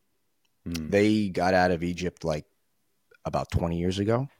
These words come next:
Speaker 1: Mm-hmm.
Speaker 2: Husband and
Speaker 1: Yeah.
Speaker 2: wife, and they have teenage kids. They hated it there.
Speaker 1: I'm
Speaker 2: You
Speaker 1: sure.
Speaker 2: know?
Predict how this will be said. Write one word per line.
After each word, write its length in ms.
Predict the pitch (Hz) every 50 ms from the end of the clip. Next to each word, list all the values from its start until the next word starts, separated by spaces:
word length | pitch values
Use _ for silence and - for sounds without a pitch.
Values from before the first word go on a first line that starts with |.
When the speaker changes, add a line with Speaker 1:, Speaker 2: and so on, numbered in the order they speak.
| _ _ _ _ _ _ _ 107
Speaker 1:
Mm-hmm. 180 | 92 85 78 82
Speaker 2:
Husband 300 | 98 95 90 - 98 95
and 80 | 90 82
Speaker 1:
Yeah. 60 | 82
Speaker 2:
wife, 280 | 82 85 82 - - -
and 380 | - 87 82 80 82 82 76 - _
they 120 | - 80 78
have 160 | 78 78 -
teenage 380 | - - 87 85 80 78 - -
kids. 440 | - - 80 78 71 71 - - - _ _ _ _ - - _ _ _ _ _ _ _ _
They 80 | - 117
hated 340 | 107 117 143 170 175 - -
it 120 | - -
there. 220 | - 67 64 - - - - - _ _ _ _ _ _ _ - - - - -
Speaker 1:
I'm 100 | 87 85
Speaker 2:
You 80 | 87 85
Speaker 1:
sure. 140 | 101 113 123
Speaker 2:
know? 80 | 131